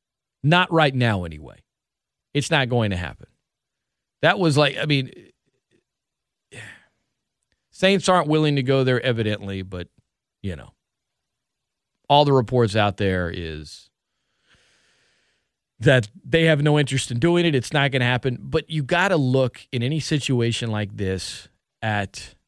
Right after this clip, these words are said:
the potential, uh, not potential, or rather, if it were to happen, what would it mean to the salary cap? Now, Saints fans, maybe they get sick of hearing about that, and they say, "Look, it doesn't matter. It's Mickey Loomis. Who cares? He just figures out a way no matter what."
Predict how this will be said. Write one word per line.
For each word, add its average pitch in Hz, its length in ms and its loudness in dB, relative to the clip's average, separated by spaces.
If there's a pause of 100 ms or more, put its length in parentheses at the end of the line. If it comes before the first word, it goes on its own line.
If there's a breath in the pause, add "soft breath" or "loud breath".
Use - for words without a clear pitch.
(180)
the 110 340 2
potential, 110 1000 0 (760)
uh, 101 280 -4
not 160 220 -4
potential, 107 480 -2
or 104 120 -2
rather, 104 420 0
if 165 240 2
it 135 120 -4
were 151 220 0
to 120 160 0
happen, 101 420 0
what 117 220 -2
would 131 140 2
it 120 120 -2
mean 95 440 -10 (380)
to 165 80 -4
the 185 100 -4
salary 180 400 2
cap? - 220 -20 (1160)
Now, 117 180 2
Saints 147 360 -2
fans, 139 360 0
maybe 123 320 2
they 113 180 -2
get 110 180 -4
sick - 280 -6
of 104 120 -6
hearing 98 340 -4
about 92 340 -2
that, 90 200 0
and - 80 -10
they 98 60 -6
say, 95 180 -10
"Look, 95 200 -8
it 87 80 -10
doesn't 82 320 -10
matter. 139 480 2
It's - 180 -6
Mickey 82 260 -10
Loomis. 139 560 -4
Who - 100 -10
cares? 123 760 0
He 76 140 -14
just 85 240 -12
figures 82 340 -8
out 82 140 -6
a 78 60 -8
way 101 260 -4
no 98 120 -6
matter 82 260 -8
what." 123 540 2